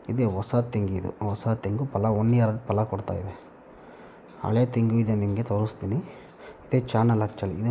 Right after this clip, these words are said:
ವಾಟರ್ ಚಾನಲ್ಲು. ಹೆಂಗೆ ಇದು ಚಾನಲ್, ಇದು ಚಾನಲ್ ಜ-,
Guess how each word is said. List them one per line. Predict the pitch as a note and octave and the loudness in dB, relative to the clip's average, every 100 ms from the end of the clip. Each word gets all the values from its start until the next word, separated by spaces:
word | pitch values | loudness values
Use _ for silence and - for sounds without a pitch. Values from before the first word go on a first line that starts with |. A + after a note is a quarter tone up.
| A2+ | 2
ವಾಟರ್ | G#2+ C#3 - | 2 0 -2
ಚಾನಲ್ಲು. | G2+ G2 F#2+ D3 D3+ | -2 -2 -2 0 0
ಹೆಂಗೆ | G#2+ A2+ A#2+ A#2+ | 0 0 -2 -2
ಇದು | D3 - | -2 0
ಚಾನಲ್, | G#2 G2+ F#2 | 0 0 -2
ಇದು | F2 - - - - - - - | -6 -12 -16 -20 -20 -20 -10 -2
ಚಾನಲ್ | A2 A#2+ A#2+ G#2+ | 2 2 0 0
ಜ-, | G#2 F#2+ | -2 -2